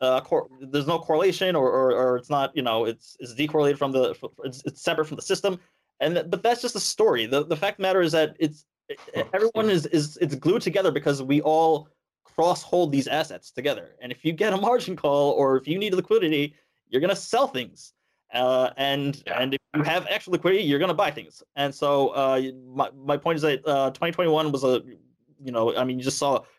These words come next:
Speaker 1: asset after asset just kind of, you know, stepping into the spotlight to, like, what's gonna be correlated with Bitcoin and what's, what's not, and kind of in and out.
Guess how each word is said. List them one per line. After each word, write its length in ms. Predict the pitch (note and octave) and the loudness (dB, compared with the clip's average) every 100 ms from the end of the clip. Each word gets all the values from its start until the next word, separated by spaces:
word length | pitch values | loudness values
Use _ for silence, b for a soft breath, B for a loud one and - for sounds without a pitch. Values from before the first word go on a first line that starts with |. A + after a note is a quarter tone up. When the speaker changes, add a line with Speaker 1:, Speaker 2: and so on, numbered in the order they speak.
| b - | b -6
Speaker 1:
asset 300 | C3+ E3 F3 | -4 -2 -2
after 160 | E3+ B2 | -2 -2
asset 260 | D3+ C#3+ | -2 -4
just 180 | C3+ C3+ | -4 -4
kind 160 | - C#3 | -4 -6
of, 120 | B2 | -4
you 80 | B2+ | -2
know, 120 | A#2 | -4
stepping 460 | - - E3 D#3+ C3 | -6 -8 -6 -4 -6
into 800 | - D#3+ D3 C#3+ - C3+ B2+ A#2+ b b - | -2 0 0 -4 -4 2 2 2 b b -12
the 60 | |
spotlight 560 | A#2 - D3+ C#3 C3+ B2 | -8 0 0 0 -2 -2
to, 180 | - A#2+ | -4 0
like, 160 | B2 A#2 | 0 -2
what's 280 | C3 D#3 | -4 -4
gonna 160 | - D#3 | -4 -4
be 80 | D3 | -4
correlated 380 | - D3 C#3 C#3+ | 0 0 0 0
with 140 | C3 | -2
Bitcoin 460 | C3+ - C3 C3 B2 | -2 -2 -4 -4 -6
and 160 | B2 | -4
what's, 220 | B2 C3+ | -4 -4
what's 300 | A2 B2 - | -4 -6 -4
not, 260 | C3+ C3 A#2 | -2 -2 -2
and 180 | A#2 A2+ | -4 -6
kind 180 | - A#2+ | -6 -6
of 60 | |
in 140 | A2+ B2+ | -4 -2
and 80 | |
out. 160 | B2+ A#2 | 0 -2